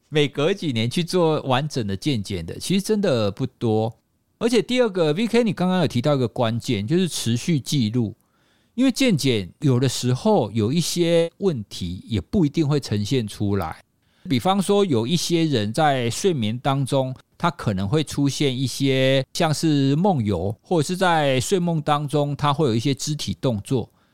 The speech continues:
可是这一些现象不是每一次都会出现，他可能一个礼拜可能出现个两三次而已。可是呢，如果你可以在一个礼拜只出现一次的时候，你就侦测到这件事，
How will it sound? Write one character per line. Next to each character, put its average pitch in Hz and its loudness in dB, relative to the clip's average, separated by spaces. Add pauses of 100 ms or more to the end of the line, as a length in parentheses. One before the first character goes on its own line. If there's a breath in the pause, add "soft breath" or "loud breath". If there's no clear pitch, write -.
(240)
可 135 0
是 247 0
这 214 2
一 220 2
些 208 0
现 190 0
象 131 -2
不 117 -2
是 180 2
每 98 0
一 92 -2
次 135 -2
都 117 0
会 110 2
出 113 -6
现， 101 -6 (300)
他 220 2
可 147 0
能 120 -4
一 185 -8
个 190 -2
礼 120 0
拜 160 0
可 - -10
能 98 0
出 151 0
现 147 0
个 110 0
两 87 -6
三 120 -2
次 117 -2
而 87 -4
已。 87 -6 (560)
可 143 -2
是 277 -2
呢， 196 4
如 196 0
果 226 2
你 123 -4
可 147 -2
以 185 -2
在 170 0
一 127 -2
个 135 -2
礼 110 -4
拜 143 0
只 92 -8
出 135 -2
现 110 -2
一 127 -6
次 - 0
的 110 2
时 104 -4
候， 123 2
你 92 -2
就 147 0
侦 147 -2
测 139 0
到 120 -2
这 110 -4
件 101 0
事， 95 -4